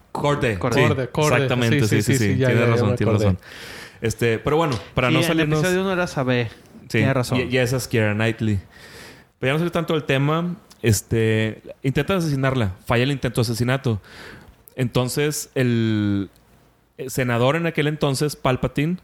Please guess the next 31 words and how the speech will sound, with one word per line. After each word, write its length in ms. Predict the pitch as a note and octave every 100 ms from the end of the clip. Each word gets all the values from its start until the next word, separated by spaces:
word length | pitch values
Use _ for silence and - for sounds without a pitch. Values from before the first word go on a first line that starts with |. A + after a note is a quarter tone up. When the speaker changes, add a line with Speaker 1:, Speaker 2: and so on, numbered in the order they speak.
| -
Speaker 1:
no, 200 | C3+ A2
este, 580 | A2 - A2 G#2 G2+ G2+ _ _
canciller. 440 | - A2+ G#2 G#2+ C#3
Speaker 3:
Ahí 260 | C3+ C#3
ya 120 | C#3+ C#3+
era 140 | C3+
canciller, 580 | B2 C3+ C3 A#2 B2 B2+
Speaker 1:
Palpatine 400 | C3+ A#2 - A#2
Speaker 3:
así 80 | B2
es. 40 |
Speaker 1:
ya 200 | C3+ F3 - - - - -
está 320 | A#2 - A2+
preocupado 600 | C#3 B2+ E3 D3+ C3+ D3
por, 260 | D3 B2+ A2+
por, 200 | B2+ A2
por 80 | A2+
la 80 |
seguridad 260 | G#2 G#2 G#2+
de 60 | C#3
la, 200 | D3 C3+
de 140 | B2+
la 80 | A2
senadora. 600 | A2 A2 C#3+ C3+ C#3 C#3+ - - -
Entonces, 520 | A2+ G#2+ G#2 B2 A#2 -
eh, 120 | A#2+ - - - - -
él 260 | C3 D3+ D3+
teniendo 600 | F3 D#3+ D3+ D#3 D#3+ D#3
esa 180 | C#3+
amistad 680 | E3 D#3 - - C3+ D3 D#3 - - - - - - D#4 G4+ _
con 280 | C3+ B2 A#2+
Anakin 540 | C3+ E3 D#3 D3 D#3+